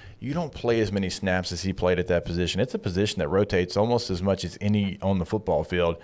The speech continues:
But L S U didn't have that because you had injuries, and he was just out there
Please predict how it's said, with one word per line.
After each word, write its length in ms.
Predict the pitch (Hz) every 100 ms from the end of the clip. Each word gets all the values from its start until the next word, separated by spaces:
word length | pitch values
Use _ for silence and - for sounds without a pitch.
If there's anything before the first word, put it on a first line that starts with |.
| - - - -
But 120 | 92
L 120 | 101
S 100 | 98
U 80 | 107
didn't 200 | 101 92
have 220 | 113 135
that 160 | 101 98
because 280 | - 98 90
you 80 |
had 260 | 82 107 101
injuries, 500 | 98 92 95 98 95
and 220 | 98 90
he 160 | 87 123
was 280 | 113 90 -
just 300 | 87 82 -
out 220 | 95 95
there 200 | 90